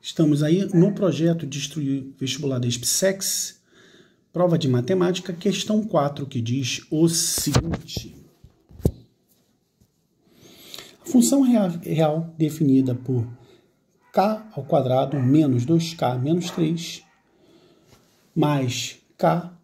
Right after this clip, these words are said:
é crescente c. Gente, função linear, o que que a gente vai ter, ó? Y é igual a ax mais b, onde b é o coeficiente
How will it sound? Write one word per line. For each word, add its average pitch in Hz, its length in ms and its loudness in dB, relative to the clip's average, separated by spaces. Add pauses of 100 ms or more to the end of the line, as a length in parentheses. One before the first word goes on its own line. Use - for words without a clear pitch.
(120)
é 180 80 0
crescente 180 480 0
c. 127 320 -2 (440)
Gente, 151 460 0 (880)
função 196 380 2
linear, 208 420 2
o - 60 -16 (580)
que 165 140 -2
que 160 100 -4
a 143 60 0
gente 135 180 -4
vai 127 140 -2
ter, 123 180 -6
ó? 98 160 -2 (880)
Y 208 640 0
é 143 80 0
igual 131 340 0
a 147 300 -2
ax 151 680 -2
mais 156 340 0
b, 131 280 0 (1500)
onde 147 280 4
b 165 340 4 (1500)
é 139 100 4
o 120 100 4
coeficiente 127 1120 0